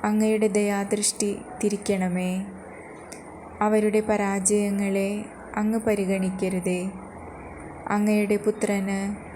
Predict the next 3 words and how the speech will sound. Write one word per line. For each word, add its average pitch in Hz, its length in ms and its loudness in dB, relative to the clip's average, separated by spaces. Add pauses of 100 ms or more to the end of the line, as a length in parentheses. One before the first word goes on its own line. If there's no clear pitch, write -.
(480)
അവരോടുള്ള 214 600 4
സ്നേഹവും 196 760 0 (920)
പുത്രൻ 220 500 4